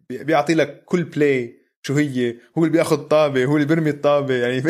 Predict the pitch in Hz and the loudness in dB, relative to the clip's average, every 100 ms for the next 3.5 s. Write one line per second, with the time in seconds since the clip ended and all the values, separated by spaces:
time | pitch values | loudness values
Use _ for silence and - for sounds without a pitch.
0 | 170 - 254 - - 220 226 220 190 170 | -2 -4 -8 -10 -10 -8 -6 -6 -4 -2
1 | 180 196 175 185 185 185 127 - - - | 2 2 2 0 0 0 -2 -4 -12 -2
2 | 160 160 175 175 220 - 143 113 110 73 | 0 2 0 2 0 2 0 0 -2 -10
3 | 95 - 107 117 117 | -20 -12 -8 -8 -8